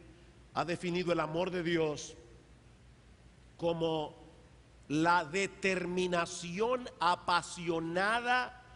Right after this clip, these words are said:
firme y alegre de hacernos bien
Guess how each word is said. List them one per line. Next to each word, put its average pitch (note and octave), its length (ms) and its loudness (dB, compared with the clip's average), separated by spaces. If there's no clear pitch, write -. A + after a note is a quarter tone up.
firme C4+ 760 4
y G3 180 0
alegre F#3+ 840 2
de F3 220 4
hacernos D4+ 880 2
bien G3+ 680 0